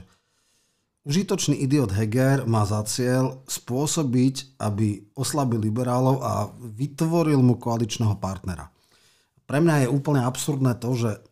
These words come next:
oni si myslia niektorí, že najneschopnejší a najslabší Heg-, eh, mi-, premiér v dejinách Slovenska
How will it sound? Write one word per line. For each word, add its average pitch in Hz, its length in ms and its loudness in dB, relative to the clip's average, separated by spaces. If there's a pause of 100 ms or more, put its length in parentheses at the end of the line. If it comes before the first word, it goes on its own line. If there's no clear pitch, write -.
oni 175 320 4
si 151 240 2
myslia 107 560 0
niektorí, 104 720 -4 (560)
že 104 480 -2
najneschopnejší 131 1300 2
a 107 100 2
najslabší 156 640 0
Heg-, 120 320 2
eh, 120 240 2
mi-, 123 240 4
premiér 123 640 0
v 101 100 -2
dejinách 123 320 2
Slovenska 117 560 -2